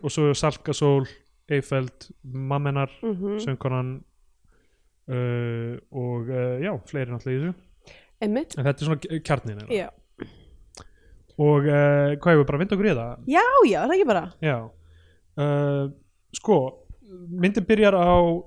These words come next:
Speaker 1: það eru stelpur, eh, og krakkar kannski í, í skotbolta. Er þetta
Speaker 2: Já.
Speaker 1: ekki skotbolti, eða?
Speaker 2: Jú, þetta er sk-, eða sko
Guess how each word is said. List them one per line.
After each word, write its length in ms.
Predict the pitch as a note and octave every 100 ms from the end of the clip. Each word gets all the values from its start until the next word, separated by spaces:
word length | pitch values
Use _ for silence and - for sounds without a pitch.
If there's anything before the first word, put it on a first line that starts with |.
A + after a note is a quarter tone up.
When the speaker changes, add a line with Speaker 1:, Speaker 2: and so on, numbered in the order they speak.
| F#3 E3+
Speaker 1:
það 80 | E3
eru 80 | D3
stelpur, 540 | F#3 F#3 - G3 E3 - -
eh, 640 | E3+ D3+ D3 C#3+ C#3+ D3+ - _ _ _ - D3+ - -
og 140 | E3 -
krakkar 360 | E3 - E3+ E3
kannski 260 | D#3+ F#3 F3+ E3+ E3+ F3 - F3 -
í, 220 | D#3+ E3 D#3 D#3 D#3
í 200 | E3 D#3 D#3 D3 D3+ -
skotbolta. 840 | - - E3 G#3 - C3+ - A#2 A#2+
Er 140 | C3
þetta 80 | A3
Speaker 2:
Já. 20 |
Speaker 1:
ekki 140 | G#3+
skotbolti, 560 | - E3+ B3+ - B2+ A#3+
eða? 160 | B3 B3+
Speaker 2:
Jú, 160 | B3+ C4 D#4 D4+
þetta 220 | D4+ C#4
er 180 | D#4 -
sk-, 220 | - -
eða 160 | B3+ C#4
sko 200 | -